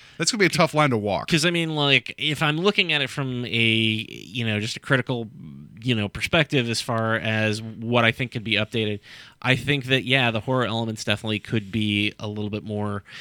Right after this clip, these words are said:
Speaker 2: 'cause that's the thing that I always, you know, going back and thinking about the, the film, that's the thing that I always get stuck on is, is that it's, it's always darker in my head than when the actual reality of the film was.
Speaker 1: <laughs> That's
Speaker 2: So,
Speaker 1: fair, yeah.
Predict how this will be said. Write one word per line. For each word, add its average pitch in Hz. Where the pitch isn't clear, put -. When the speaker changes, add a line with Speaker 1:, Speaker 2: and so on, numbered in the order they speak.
Speaker 2:
'cause 135
that's 170
the 175
thing 151
that 131
I 123
always, 120
you 120
know, 104
going 120
back 117
and 117
thinking 113
about 107
the, 107
the 110
film, 127
that's 139
the 151
thing 143
that 135
I 120
always 120
get 113
stuck -
on 107
is, 104
is 104
that 107
it's, -
it's 117
always 180
darker 156
in 131
my 117
head 127
than 123
when 113
the 107
actual 113
reality 107
of 104
the 101
film 113
was. 170
Speaker 1:
<laughs> -
That's 143
Speaker 2:
So, 139
Speaker 1:
fair, 110
yeah. 98